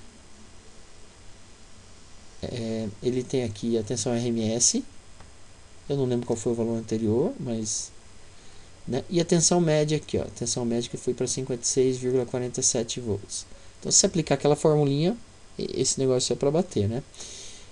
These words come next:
Enfim, vamos aqui então ver se, como que ficou o nosso gráfico. Observa que, é, ah, ele não funcionou, né, gente?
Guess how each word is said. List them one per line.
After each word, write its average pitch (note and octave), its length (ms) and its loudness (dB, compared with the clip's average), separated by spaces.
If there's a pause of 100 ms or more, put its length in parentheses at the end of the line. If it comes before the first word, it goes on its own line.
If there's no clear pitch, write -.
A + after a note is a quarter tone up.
(140)
Enfim, B2 420 2
vamos F#3+ 320 6
aqui F3 220 4
então C#3 420 2
ver C3 260 6
se, - 220 0 (100)
como B2 180 -4
que - 120 -10
ficou - 200 -2
o A2+ 40 0
nosso A2+ 240 0
gráfico. A#2 480 2 (680)
Observa B2 460 0
que, A2 400 0 (840)
é, A2 300 -2 (3750)
ah, A2 160 -4
ele G#2+ 140 -4
não C3+ 80 -4
funcionou, G#3 580 2
né, F#3+ 160 4
gente? A2 420 -6